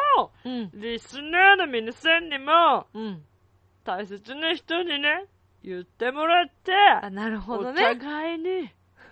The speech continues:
Speaker 1: 恥ずかしいとか、
Speaker 2: うん。
Speaker 1: 好きとか、アモーレっていうのをね、いっぱい体験してほしいの、また二千十二年も。
Speaker 2: あ、なるほどね。
Speaker 1: 愛によって地球は愛で包まれますよ。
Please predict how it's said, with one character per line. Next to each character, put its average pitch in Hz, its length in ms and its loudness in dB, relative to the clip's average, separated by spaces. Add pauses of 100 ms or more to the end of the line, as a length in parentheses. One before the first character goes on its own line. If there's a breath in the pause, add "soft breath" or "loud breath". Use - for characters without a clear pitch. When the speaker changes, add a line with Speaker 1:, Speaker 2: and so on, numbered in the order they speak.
(260 soft breath)
Speaker 1:
恥 - 220 -16
ず 233 100 -20
か 285 180 -16
し - 220 -12
い 349 220 0
と - 160 -18
か、 - 320 -20 (120)
Speaker 2:
う 185 60 -18
ん。 180 140 -14
Speaker 1:
好 143 60 -18 (340)
き 370 340 -2
と - 160 -18
か、 - 340 -20 (200)
ア 359 120 6
モ 349 100 -4
ー 453 420 6
レ 285 120 8
っ - 40 0
て - 220 -8
い 359 280 4
う - 20 2
の 294 180 0
を 233 40 -2
ね、 302 300 0
い - 20 -4
っ 262 40 -6
ぱ 440 200 2
い 427 80 -2
体 415 300 8
験 554 180 0
し - 40 -6
て 508 100 -2
ほ 480 140 6
し - 80 -6
い - 20 -2 (120)
の、 339 80 2
ま 277 120 2
た 269 100 -2
二 277 180 -6
千 302 320 -4
十 285 180 -2
二 302 160 -6
年 320 340 2
も。 254 80 4
Speaker 2:
あ、 285 420 6
な 196 200 -10
る 214 80 -12
ほ - 20 -4
ど 277 60 6
ね。 302 60 10
Speaker 1:
愛 339 220 8
に 294 180 -4
よ 285 180 0
っ 277 40 -18
て 359 460 -4
地 - 160 -16
球 277 280 -4
は 277 680 4 (300 soft breath)
愛 285 360 4
で 269 120 -6
包 302 340 -12
ま 320 160 2
れ 320 100 -2
ま 349 300 6
す 302 180 -10
よ。 320 140 6